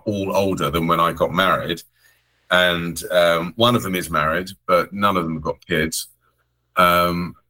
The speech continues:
and I don't know, I just don't, you know, I just think their, their, their priorities are evidently different to those that, that I had. And they're certainly much more,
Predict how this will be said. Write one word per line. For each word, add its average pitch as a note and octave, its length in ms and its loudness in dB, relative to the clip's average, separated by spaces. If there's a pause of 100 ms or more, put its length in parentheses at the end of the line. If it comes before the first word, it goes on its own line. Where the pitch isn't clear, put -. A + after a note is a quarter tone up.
(500)
and F#2+ 640 2 (280)
I F#2+ 80 -4
don't A2+ 140 -4
know, A#2+ 80 4
I E2 60 2
just D2+ 160 -6
don't, F2+ 220 -2 (100)
you G#2+ 80 -4
know, F2+ 240 0
I F#2+ 80 0
just A2+ 200 -2
think A#2 160 2
their, G2 260 2 (720)
their, G#2 460 4 (180)
their G#2+ 160 4
priorities G2+ 960 0
are F#2 240 0
evidently F2+ 380 -8
different D#2+ 500 -8
to F2 140 -10
those F2+ 360 0
that, E2 220 -2 (140)
that F#2 140 2
I G2+ 220 2
had. D2+ 300 -2
And F#2 180 0
they're F#2 180 2
certainly F#2 520 0
much F#2+ 460 -2
more, F#2 340 0